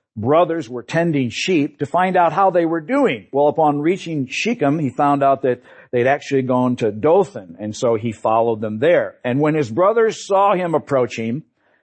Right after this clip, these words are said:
they conspired to kill him. Here's how the text reads. If you have a Bible or a Bible app, in Genesis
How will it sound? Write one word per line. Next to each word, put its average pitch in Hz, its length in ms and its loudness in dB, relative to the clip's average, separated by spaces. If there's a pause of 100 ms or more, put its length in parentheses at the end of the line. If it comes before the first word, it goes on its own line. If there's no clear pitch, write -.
(140)
they 139 120 0
conspired 160 960 -2 (300)
to 120 120 -6
kill - 440 -2
him. 98 320 -8 (800)
Here's 180 160 -4
how 165 100 2
the 120 140 -4
text 143 420 -4
reads. 120 580 0
If 101 140 -6
you 117 60 -2
have 117 100 0
a 107 80 -2
Bible 127 560 2
or 110 140 0
a 101 60 -4
Bible 117 440 2
app, 123 260 2
in 101 140 -6
Genesis 127 500 -4